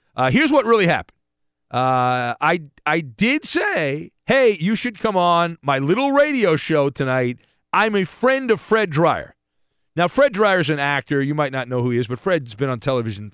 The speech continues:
for years off and on. He was T V's Hunter, and he's a friend of the show. We've had him in here.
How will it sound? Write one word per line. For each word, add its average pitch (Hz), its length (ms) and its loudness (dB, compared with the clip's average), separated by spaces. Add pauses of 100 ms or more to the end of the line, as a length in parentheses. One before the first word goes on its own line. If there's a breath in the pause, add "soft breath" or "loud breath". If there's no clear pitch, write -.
for 117 120 -6
years 156 360 -2
off 120 240 -4
and 107 100 -10
on. 92 280 -12 (340)
He 143 140 0
was 131 180 -2
T 170 180 -8
V's 139 220 -4
Hunter, - 380 -4 (680)
and 123 120 -4
he's 123 120 -4
a 123 40 -6
friend 165 260 0
of 139 40 -2
the 123 60 -2
show. 104 160 -4
We've 101 160 -8
had 135 160 0
him 120 80 -4
in 107 120 -8
here. 92 340 -12